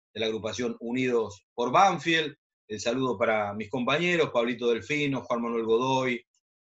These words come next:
Bárbara Abriola, Roberto Martelo, todos ellos trabajan muchísimo para que en nuestro formato de entrevistas podamos hablar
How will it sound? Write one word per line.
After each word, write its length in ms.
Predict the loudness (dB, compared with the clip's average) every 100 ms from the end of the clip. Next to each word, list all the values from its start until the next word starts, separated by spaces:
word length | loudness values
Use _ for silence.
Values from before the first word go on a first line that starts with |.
| -4
Bárbara 360 | 0 4 4
Abriola, 760 | 2 0 2 4 4 4 2 0 -4
Roberto 360 | -2 -2 -2 -4
Martelo, 520 | -4 2 2 2 0
todos 240 | -4 -4 -4
ellos 280 | -6 -8 _ _ _ -4
trabajan 320 | -2 0 -2
muchísimo 640 | -4 -4 -4 -2 -4 -6 _ _ _
para 260 | 0 0 0
que 600 | 0 2 2 0 -4 -14 _ _ _
en 140 | -6 -4
nuestro 300 | -4 -4 -2
formato 420 | 0 0 0 -2
de 60 | -4
entrevistas 480 | -2 -2 -2 -6
podamos 440 | -4 0 2 0 -6
hablar 480 | -4 2 2 2